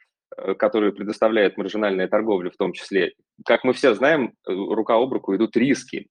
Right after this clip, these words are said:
И важно понимать, что маржинальная торговля, она может привести к потере суммы, которая превышает первоначальный депозит. Э, можешь ли ты, Денис,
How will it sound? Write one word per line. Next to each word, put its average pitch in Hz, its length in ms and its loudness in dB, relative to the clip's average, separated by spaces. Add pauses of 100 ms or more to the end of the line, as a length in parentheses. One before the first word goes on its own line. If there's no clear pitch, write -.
(140)
И 104 80 -4
важно 127 340 2
понимать, 123 380 -2
что 98 480 0
маржинальная 104 560 -4
торговля, 107 480 0 (460)
она 101 260 -2
может 104 240 -4
привести 104 360 -2
к - 60 -8
потере 101 340 2
суммы, 156 340 -2
которая 101 300 0
превышает 110 640 0
первоначальный 101 680 -2
депозит. 104 460 -2 (640)
Э, - 40 -8 (120)
можешь 170 340 2
ли 147 80 0
ты, 143 120 0
Денис, 151 400 0